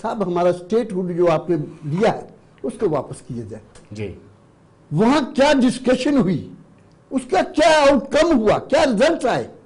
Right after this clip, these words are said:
Speaker 1: क्या इज्जत हुई उनकी, ये आपके सामने है। और आज मैं तो शुक्र करता हूँ बम बम बोले का, ये तो पहली meeting उन्होंने बुलाई है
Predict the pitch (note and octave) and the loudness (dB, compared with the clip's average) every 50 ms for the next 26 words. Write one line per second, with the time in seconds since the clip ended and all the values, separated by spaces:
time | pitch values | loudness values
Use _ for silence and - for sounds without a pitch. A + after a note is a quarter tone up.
0 | _ _ _ _ _ - - F#4 G4 E4+ D#4 A#3+ C4 C#4 G#3 B3 A#3 G#3+ G#3+ G3 | _ _ _ _ _ 0 2 4 4 4 4 4 2 2 2 2 2 2 2 0
1 | E3+ D3+ - B2+ G#2 - - - - _ _ _ _ _ _ _ _ - D3 E3+ | -2 -2 -4 -8 -12 -12 -16 -20 -20 _ _ _ _ _ _ _ _ -6 -2 -2
2 | F3+ E3 D3 - F#3 F3 - D#3 F3 G#3 A#3 B3 A#3 A#3 - - - _ _ _ | -2 -2 -2 -4 -6 -6 -4 -4 -4 -2 -2 -4 -6 -8 -12 -18 -20 _ _ _
3 | _ _ _ _ _ - G3 G#3+ A3 - - F3 F#3 G#3 B3 A#3 G#3 G3+ G3 G#3+ | _ _ _ _ _ -2 -2 0 0 -2 -2 -2 0 0 0 0 0 0 0 0
4 | A3 G#3+ B3 G#3 F#3+ D3+ - - - - G#3 G3 C4+ C#4 - - B3+ B3 B3+ C4 | 2 0 -2 -4 -4 -6 -14 -16 -12 -10 -8 -6 -4 -4 -2 -2 -2 0 0 0
5 | C4 B3 F3 C#3 C#3+ D#3+ F3 G3+ G3+ B3+ C4+ B3+ A#3 A#3+ A#3+ A#3 A3+ - - F3+ | 0 0 0 0 0 0 0 2 2 2 2 2 2 2 4 4 2 2 2 -2
6 | C3 G2+ - - - _ _ _ _ _ _ _ - - - - C4 A#3+ - - | -4 -4 -6 -12 -20 _ _ _ _ _ _ _ -12 -12 -10 -8 -8 -10 -10 -12
7 | - - - C4+ D4 D#4+ D#4+ D4+ D4 C4+ G#3+ B3+ A#3+ B3 A#3+ A#3 A3+ A3+ G#3+ F3+ | -6 0 0 2 2 2 2 2 0 0 -2 -2 -2 -2 -2 -2 -2 -4 -2 -2
8 | F#3 E3+ D#3+ D#3+ D#3+ - - - | -2 0 2 2 0 -2 -4 -8